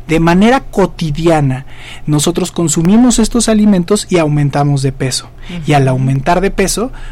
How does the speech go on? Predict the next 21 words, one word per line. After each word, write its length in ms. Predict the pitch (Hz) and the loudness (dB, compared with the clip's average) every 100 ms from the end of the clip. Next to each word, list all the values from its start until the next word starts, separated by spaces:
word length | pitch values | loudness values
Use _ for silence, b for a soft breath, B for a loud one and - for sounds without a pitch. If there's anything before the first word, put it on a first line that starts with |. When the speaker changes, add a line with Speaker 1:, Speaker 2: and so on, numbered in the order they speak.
| B | B
Speaker 1:
podemos 380 | - 156 151 160 | -2 0 0 -2
tener 220 | 160 143 | -2 -2
otras 260 | 135 135 131 | -2 -4 -8
enfermedades. 500 | 135 147 147 165 147 | -8 -6 -4 -4 -4
Pero 240 | - 180 175 | -2 0 2
no 140 | 180 | 2
hay 100 | 240 | 2
que 100 | - | 0
pensar 360 | - 220 185 214 | 0 0 2 2
solamente 480 | - 208 202 190 214 | 2 2 2 0 -2
que 120 | 180 | 0
las 160 | 156 151 | 0 -2
enfermedades 480 | 143 151 160 202 | -2 -2 -2 -2
se 100 | 208 | 0
detonan 320 | 170 143 190 202 | -2 0 0 0
a 60 | |
partir 480 | - 147 151 - 240 | 0 0 0 0 2
del 160 | 233 175 | 4 2
incremento 560 | 147 151 147 156 151 | 2 2 2 0 0
de 80 | 143 | 0
peso. 360 | 139 147 - | 0 0 0